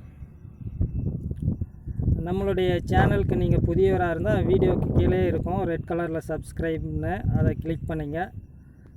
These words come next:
அதோட நம்ம போடுற வீடியோக்கள் உங்களுக்கெல்லாம் வரணும் அப்படின்னா, பக்கத்திலே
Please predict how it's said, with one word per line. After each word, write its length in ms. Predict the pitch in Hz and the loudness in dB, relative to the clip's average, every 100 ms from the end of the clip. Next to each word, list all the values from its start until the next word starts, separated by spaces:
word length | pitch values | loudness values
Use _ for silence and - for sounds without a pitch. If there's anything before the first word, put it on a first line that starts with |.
| - | -10
அதோட 460 | 156 165 165 196 190 | -4 -2 0 0 -2
நம்ம 220 | 175 170 | -4 -4
போடுற 260 | 180 185 180 | -2 0 2
வீடியோக்கள் 420 | 175 185 175 175 | 2 2 0 -2
உங்களுக்கெல்லாம் 840 | 170 160 160 - 165 180 175 156 | -2 -2 -4 -4 -2 -2 -2 -4
வரணும் 380 | 151 165 180 175 147 | -4 -2 -2 -4 -6
அப்படின்னா, 680 | 139 147 143 143 180 196 - | -8 -8 -6 -4 -4 -4 -8
பக்கத்திலே 440 | 160 160 180 180 | -10 -6 -4 -2